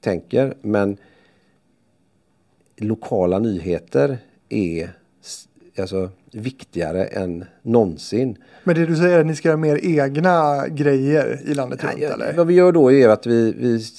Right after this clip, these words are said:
Speaker 1: egentligen bara spelar in programmet, så att basen är fortfarande att vi visar inslag, men vi gör det på ett ställe där vi kan göra liksom lite egna reportage också.
Speaker 2: Ja, just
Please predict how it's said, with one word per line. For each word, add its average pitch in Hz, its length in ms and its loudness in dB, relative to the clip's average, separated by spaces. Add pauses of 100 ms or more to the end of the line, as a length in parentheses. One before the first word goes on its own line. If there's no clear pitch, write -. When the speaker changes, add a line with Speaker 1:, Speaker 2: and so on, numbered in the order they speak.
Speaker 1:
egentligen 117 360 2
bara 110 160 2
spelar 107 380 2
in 131 240 0
programmet, 123 320 -2
så 117 60 -2
att 104 140 -8
basen 110 540 0
är 135 80 2
fortfarande 113 440 -6
att 120 100 -6
vi 110 40 -8
visar 101 280 -4
inslag, 104 540 -2 (460)
men 104 120 -6
vi 120 80 -2
gör 104 240 4
det 92 260 2 (240)
på 95 240 -2
ett 92 80 -2
ställe 90 300 -2
där 85 140 -2
vi 85 100 -2
kan 95 200 -6
göra 90 240 -2
liksom 82 260 -8
lite 104 200 -4
egna 85 220 -4
reportage 87 420 -10
också. - 520 -6
Speaker 2:
Ja, 139 240 -10
just - 180 -16